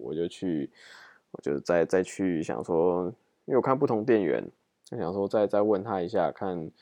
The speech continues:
可不可以再能够了解一下这个，这个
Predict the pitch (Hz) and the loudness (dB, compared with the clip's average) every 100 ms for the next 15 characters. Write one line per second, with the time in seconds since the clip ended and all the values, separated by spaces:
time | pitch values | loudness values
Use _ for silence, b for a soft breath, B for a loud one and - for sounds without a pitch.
0 | b b b - - 85 85 90 82 73 | b b b -16 -8 -4 -2 -2 -4 -6
1 | 60 67 71 87 80 58 73 - 65 65 | -8 -8 -2 0 0 0 -2 -4 -6 -4
2 | 85 65 64 - _ _ - 85 76 69 | -2 -2 -4 -14 _ _ -8 -4 -2 -2
3 | 64 58 57 - _ _ _ _ _ _ | -2 -6 -10 -18 _ _ _ _ _ _
4 | _ 73 67 | _ -6 -4